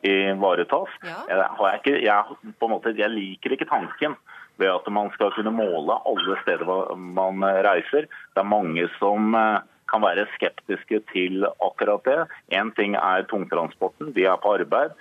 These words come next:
Speaker 1: men at det også i privatlivet skal måles med alle de reisene har, det,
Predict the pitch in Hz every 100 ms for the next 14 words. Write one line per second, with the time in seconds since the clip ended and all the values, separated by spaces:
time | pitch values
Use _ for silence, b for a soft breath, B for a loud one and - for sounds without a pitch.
0 | B B 98 - - - - - 92 107
1 | 95 73 - 87 92 - 101 82 69 90
2 | 95 - 90 92 90 - 107 80 87 90
3 | 95 82 - 90 92 123 90 90